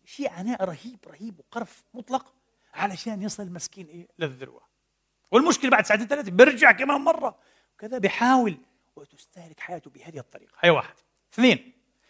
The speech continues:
هتقول لي: "بالطريقة هذه أكيد هذا حيصير عنده نوع من التشاؤم". لا، ونوع من كمان الكآبة، وبتتطور إلى ديبريشن. لذلك من عقابيل إدمان القاذورات الديبريشن. الآن في دراسات جادة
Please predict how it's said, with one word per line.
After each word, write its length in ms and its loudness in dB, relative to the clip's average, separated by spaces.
هتقول 240 -4
لي: 60 -6
"بالطريقة 600 0
هذه 220 -8
أكيد 260 -10
هذا 140 -10
حيصير 240 -18
عنده 140 -10
نوع 80 -8
من 80 -8
التشاؤم". 580 -6
لا، 200 -2
ونوع 220 -6
من 180 -10
كمان 480 -10
الكآبة، 580 -4
وبتتطور 560 4
إلى 260 0
ديبريشن. 580 -4
لذلك 280 0
من 120 -4
عقابيل 560 0
إدمان 300 -4
القاذورات 600 0
الديبريشن. 560 -6
الآن 200 0
في 120 -6
دراسات 440 0
جادة 600 2